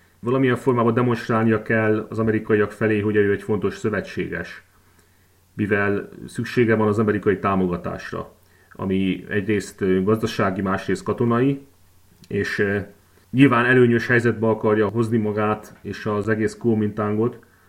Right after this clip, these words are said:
arra az időre, amikor majd a szövetségesek kivívják a győzelmet, és, ö, újraosztják a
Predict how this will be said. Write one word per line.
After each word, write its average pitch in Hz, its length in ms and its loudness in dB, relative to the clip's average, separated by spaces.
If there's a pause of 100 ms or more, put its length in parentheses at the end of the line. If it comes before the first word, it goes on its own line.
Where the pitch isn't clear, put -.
(120)
arra 110 260 0
az 107 140 0
időre, 110 420 4
amikor 107 400 0
majd 98 420 -4 (240)
a - 80 -14
szövetségesek 104 680 -2
kivívják 101 480 -4
a 95 40 -2
győzelmet, 101 800 -2 (300)
és, - 320 -6
ö, 98 120 -2
újraosztják 95 800 -4
a 90 360 -6